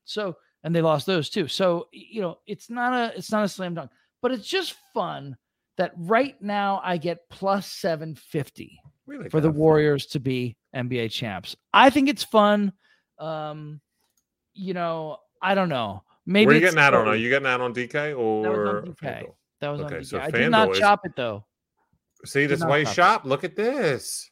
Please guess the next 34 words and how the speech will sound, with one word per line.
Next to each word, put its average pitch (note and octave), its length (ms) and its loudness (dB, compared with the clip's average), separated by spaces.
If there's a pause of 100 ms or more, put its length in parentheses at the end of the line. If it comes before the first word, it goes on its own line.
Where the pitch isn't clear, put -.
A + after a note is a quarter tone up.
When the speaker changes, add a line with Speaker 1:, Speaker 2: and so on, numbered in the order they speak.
(120)
Speaker 2:
Six - 600 -12
fifty. D#2 580 -14
No G#2 140 -8
Speaker 1:
Yeah. C#3 120 -2
Speaker 2:
dice. A2 600 -8
Go A2+ 100 -4
to D#3+ 100 -8
seven A#2 320 -8
fifty. A#2 360 -8
Get G#2 140 -14
yourself G#2 260 -6
Speaker 1:
Go E3 40 4
to F3+ 60 2
Speaker 2:
an F#3 40 0
extra G3+ 240 0
unit. F#3+ 140 -2
Speaker 1:
seven E3 140 0
fifty E3+ 160 -4
on D#3+ 200 -2
D D3+ 180 -4
K. C3+ 460 -2 (360)
If B3+ 200 -8
you D#4+ 100 -4
like A#3 340 2
it. D#3 120 0
I, B3+ 320 6
I D4 40 6
just D#4 200 -4
think E4+ 180 -8
it's C4+ 140 -10
fun. A3 280 -2
You G#3 80 -8
could F3+ 160 -6
put A3 220 -4